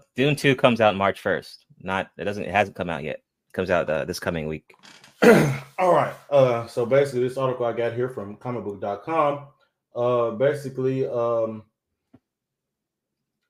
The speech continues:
Speaker 2: Destin Daniel Cretton, uh, he's going to be, uh, directing,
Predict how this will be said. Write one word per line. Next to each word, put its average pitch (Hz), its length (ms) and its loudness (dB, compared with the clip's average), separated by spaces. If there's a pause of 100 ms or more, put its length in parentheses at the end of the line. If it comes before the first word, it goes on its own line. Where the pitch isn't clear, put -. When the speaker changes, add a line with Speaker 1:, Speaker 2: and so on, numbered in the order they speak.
(260)
Speaker 2:
Destin 139 500 2
Daniel 131 360 2
Cretton, 92 640 -4 (240)
uh, 101 180 -6
he's 107 200 -10
going 120 260 -6
to 117 80 -10
be, 110 380 -6
uh, 98 220 -6 (520)
directing, 123 880 0